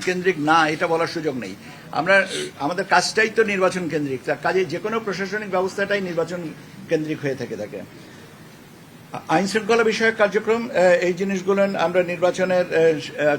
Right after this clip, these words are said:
তফসিল ঘোষণার পনেরো দিন আগে থেকেই, আহ, কমপ্লিট করার চেষ্টা করব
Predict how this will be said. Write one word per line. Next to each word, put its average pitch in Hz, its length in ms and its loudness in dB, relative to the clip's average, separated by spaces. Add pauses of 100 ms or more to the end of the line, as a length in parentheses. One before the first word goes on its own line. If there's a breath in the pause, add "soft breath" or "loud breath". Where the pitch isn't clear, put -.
তফসিল 165 300 -2
ঘোষণার 180 380 0 (240)
পনেরো 170 240 0
দিন 185 220 -4
আগে 156 220 -2
থেকেই, 175 580 0
আহ, 147 200 2 (100)
কমপ্লিট 156 300 -4
করার 160 220 -2
চেষ্টা 147 220 -6
করব 160 340 -6